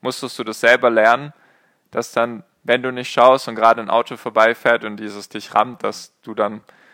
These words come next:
sterben kannst dadurch, musstest du, musstest du das selber lernen, musstest du halt diesen Fehler selber machen oder beziehungsweise, ja,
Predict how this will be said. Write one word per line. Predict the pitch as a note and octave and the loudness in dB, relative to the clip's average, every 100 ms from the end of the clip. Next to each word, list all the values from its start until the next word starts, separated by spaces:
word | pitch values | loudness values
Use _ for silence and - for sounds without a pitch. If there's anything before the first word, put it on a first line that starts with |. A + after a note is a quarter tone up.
| _ _ | _ _
sterben | - A#2+ B2+ | -2 0 0
kannst | C3+ C3 B2+ A#2+ | 0 -4 -4 -2
dadurch, | A#2+ A#2+ B2 - _ _ _ _ _ _ _ _ _ _ _ _ _ | -2 -2 -8 -10 _ _ _ _ _ _ _ _ _ _ _ _ _
musstest | B2 B2 - A2+ - A#2 | -8 -8 -8 -12 -12 -10
du, | G#2 G#2 G#2 G#2 _ _ _ _ _ - _ | -6 -4 -6 -10 _ _ _ _ _ -20 _
musstest | A#2 - C3+ | -16 -14 -12
du | A#2+ | -10
das | A2+ | -4
selber | G#2+ B2 D#3 | 0 2 2
lernen, | D3 C3+ B2 | 2 0 -2
musstest | B2 - C3 - | -10 -12 -14 -10
du | A#2 A#2+ - | -8 -8 0
halt | A#2 B2 - - _ _ _ _ _ _ _ - | 0 0 -6 -20 _ _ _ _ _ _ _ -14
diesen | A#2 A#2+ | -14 -14
Fehler | - B2 A#2+ | -8 0 0
selber | A2 A#2 C3+ | 2 2 2
machen | C3 C3 C#3+ C3 | -2 -4 -8 -10
oder | G#2 G2+ | -4 -4
beziehungsweise, | G2 - G#2+ G#2 - G#2 G2+ G#2+ G2 - - - _ _ _ _ _ _ _ _ _ | -4 -12 -14 -12 -6 -4 -2 -2 -4 -6 -20 -20 _ _ _ _ _ _ _ _ _
ja, | - C#3+ - | 2 4 4